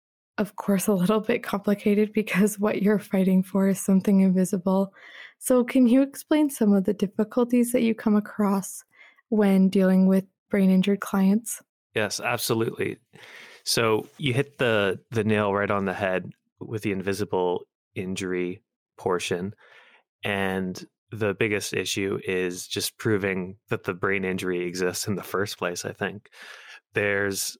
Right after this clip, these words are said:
Speaker 2: a natural skepticism by insurance companies and defense lawyers about plaintiffs being injured in the first place. So we have to go about proving that there actually was a brain injury.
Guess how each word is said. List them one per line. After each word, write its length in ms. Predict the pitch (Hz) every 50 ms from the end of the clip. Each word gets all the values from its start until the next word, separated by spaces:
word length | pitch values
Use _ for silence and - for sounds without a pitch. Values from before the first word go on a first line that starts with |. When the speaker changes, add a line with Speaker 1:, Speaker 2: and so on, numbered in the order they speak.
| _ _
Speaker 2:
a 80 | - 113
natural 640 | 110 110 107 110 107 - - 117 107 104 95 95 92
skepticism 1300 | - - - - _ - 104 - _ - 107 - - 101 95 90 98 92 90 92 90 92 92 104 123 _ _ _
by 240 | 104 95 92 90
insurance 440 | 92 92 90 - - 98 92 92 -
companies 560 | - - 98 90 - - 95 87 90 87 -
and 160 | - 87 90 87
defense 460 | 90 85 - - 90 90 87 - -
lawyers 580 | 90 90 90 90 90 90 90 90 87 - - _ _ _ _ _ _ _ _
about 500 | - 98 87 - - 101 92 92 92 90 - _
plaintiffs 440 | - - 110 98 92 98 92 - -
being 500 | - - 98 92 92 90 90 87 87 - _ _ _ _ _
injured 640 | - 101 92 92 - 98 92 92 92 92 101 - - _
in 140 | - - 95
the 80 | 87 90
first 340 | - - 90 95 92 - _
place. 440 | - 135 160 165 - - - - _ _ _ _ _ _ - - _ - _ _ _ _ _ _
So 720 | - - - - 101 95 95 92 92 90 87 87 87 - - _ _ _ _ _
we 100 | 107 101
have 140 | 98 95
to 100 | - -
go 220 | 95 - 101 95 92
about 340 | 90 85 95 90 92 98 101 - - - _ _ _
proving 600 | - - 110 104 101 92 92 92 92 90 90 87
that 340 | 87 90 87 87 90 - _ - _ _ _ _ _ _ _ _ _ _
there 160 | - 104 101
actually 420 | 95 95 98 - - 104 98 92 92
was 320 | 90 90 98 101 101 95
a 60 | 107
brain 340 | 87 - 98 98 92 95 92
injury. 580 | 92 90 92 90 98 95 92 90 92 92 95